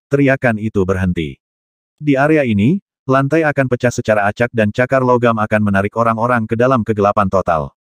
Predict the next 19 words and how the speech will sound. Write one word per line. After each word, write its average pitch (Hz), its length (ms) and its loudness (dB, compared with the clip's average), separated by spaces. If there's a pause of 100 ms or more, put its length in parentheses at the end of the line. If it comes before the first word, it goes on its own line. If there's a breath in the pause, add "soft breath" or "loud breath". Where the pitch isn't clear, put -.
(480)
Cakar 156 240 2
logam 131 320 2
ini 123 240 0
sangat 123 240 0
misterius 113 560 0
dan 107 160 2
dapat 104 240 0
secara 117 320 -2
otomatis 117 560 0
meraih 107 320 -2
makhluk 120 400 -2
hidup 120 320 -2
terdekat. 95 400 -2 (640)
Salah 147 320 0
satu 143 240 -2
bajak 127 320 2
laut 131 240 0
berpura-pura 120 560 0
pintar 117 320 0